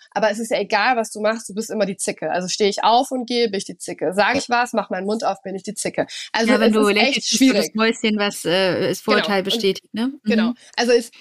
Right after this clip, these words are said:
Speaker 1: es ist wirklich super
Speaker 2: Ja.
Speaker 1: schwierig. Ähm, es kommt natürlich immer auf die Situation an. Ich habe aber auch wirklich schon Situationen gehabt, wo ich, ähm, aufgestanden bin und gesagt habe,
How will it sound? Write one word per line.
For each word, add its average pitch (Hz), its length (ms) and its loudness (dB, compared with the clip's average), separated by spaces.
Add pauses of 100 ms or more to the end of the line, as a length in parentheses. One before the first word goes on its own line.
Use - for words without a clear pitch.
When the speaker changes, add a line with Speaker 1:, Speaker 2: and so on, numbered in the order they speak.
(100)
Speaker 1:
es 214 160 0
ist 226 220 -6
wirklich 247 260 -2
super 233 220 -4
Speaker 2:
Ja. 208 120 -4
Speaker 1:
schwierig. 277 460 2 (260)
Ähm, 214 400 -2 (2000)
es - 160 4
kommt 285 160 4
natürlich 226 340 4
immer 214 260 4
auf - 60 -6
die 220 100 0
Situation 190 680 0
an. 208 280 0 (180)
Ich - 120 -4
habe 208 120 4
aber 185 180 4
auch 180 120 -6
wirklich 190 220 -8
schon 202 120 -4
Situationen 180 560 -4
gehabt, 180 340 -4
wo 180 120 -4
ich, 196 280 -4 (260)
ähm, 185 500 -2 (1040)
aufgestanden 202 640 0
bin 185 140 -2
und 180 100 -6
gesagt 175 380 -4
habe, - 180 0